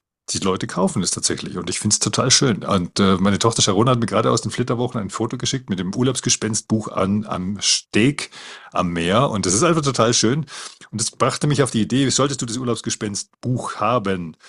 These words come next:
von mir geschickt bekommen als Luxusedition und es mitnehmen in den Urlaub, dann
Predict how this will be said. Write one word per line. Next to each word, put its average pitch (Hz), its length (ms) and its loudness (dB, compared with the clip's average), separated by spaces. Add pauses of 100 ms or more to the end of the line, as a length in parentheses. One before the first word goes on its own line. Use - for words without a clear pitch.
(280)
von 101 120 -2
mir 104 140 6
geschickt 123 240 0
bekommen 101 260 0
als 98 140 -2
Luxusedition 110 840 -2 (280)
und 104 100 -2
es 104 100 2
mitnehmen 117 440 4
in 95 80 -2
den 104 100 -6
Urlaub, 120 280 -2
dann 98 340 -2